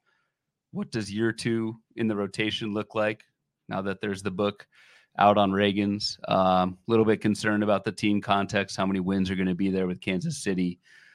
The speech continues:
But you certainly cannot dismiss what Cole Ragans did in the second half with a thirty percent K rate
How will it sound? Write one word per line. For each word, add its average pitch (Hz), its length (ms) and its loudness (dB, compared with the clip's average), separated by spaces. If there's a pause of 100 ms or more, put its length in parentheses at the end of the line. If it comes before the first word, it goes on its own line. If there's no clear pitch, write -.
(200)
But 92 720 4
you 101 240 -2
certainly 120 520 6
cannot 104 520 4
dismiss 95 720 -2 (480)
what 98 220 0
Cole 107 160 4
Ragans 87 360 2
did 87 160 2
in 78 60 -4
the 78 60 -4
second 80 360 -4
half - 280 -2
with 92 100 -2
a 90 40 -4
thirty 95 320 2
percent 87 460 -2
K 98 220 2
rate 90 380 2